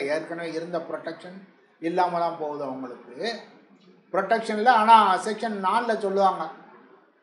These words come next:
அவன் தரலையா பீரியட்ல, இடாட் பீரியடுக்கு பிறகு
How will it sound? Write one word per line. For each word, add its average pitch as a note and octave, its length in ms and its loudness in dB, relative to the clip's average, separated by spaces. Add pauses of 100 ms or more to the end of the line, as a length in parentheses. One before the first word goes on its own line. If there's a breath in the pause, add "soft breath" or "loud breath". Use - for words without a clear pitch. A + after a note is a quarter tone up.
(300)
அவன் F#3+ 440 2
தரலையா F3+ 600 6 (600)
பீரியட்ல, E3 480 2 (340)
இடாட் G#3 360 4
பீரியடுக்கு D3+ 480 -4
பிறகு E3+ 420 -2